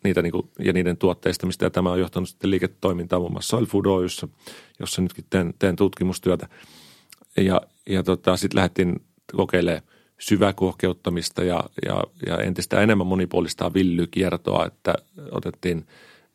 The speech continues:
syyskasveja, nurmia ja oikeastaan päädyttiin siihen, että meillä ei niin kuin saman kasvisuvun kasvia ole, ää, peräjälkeen kuin poikkeuksessa tapauksissa ja aluskasveja, seoskasvustoja. Ja tota, nämä keinot on aika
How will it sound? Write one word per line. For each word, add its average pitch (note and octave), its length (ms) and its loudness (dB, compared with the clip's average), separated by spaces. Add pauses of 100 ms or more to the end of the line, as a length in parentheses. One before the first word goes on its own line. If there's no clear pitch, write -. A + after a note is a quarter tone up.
(400)
syyskasveja, F#2 640 -2
nurmia F2 480 0
ja F2 200 2
oikeastaan F#2 440 0
päädyttiin F2 380 -2
siihen, F2 180 0
että E2 100 -10
meillä F2 180 0
ei E2 60 -2
niin E2 120 -6
kuin E2+ 240 -6
saman E2+ 380 -2
kasvisuvun E2+ 560 -6
kasvia - 400 -4
ole, F2 220 0 (840)
ää, E2 140 0
peräjälkeen E2+ 880 0 (200)
kuin E2+ 140 -2
poikkeuksessa - 720 -2
tapauksissa F2+ 640 0
ja E2+ 180 0 (240)
aluskasveja, F#2+ 760 0
seoskasvustoja. F2+ 1000 -2 (1080)
Ja F#2+ 140 4
tota, F#2 400 2 (1080)
nämä A2 140 4
keinot B2+ 300 4
on G#2+ 80 4
aika A2 100 -4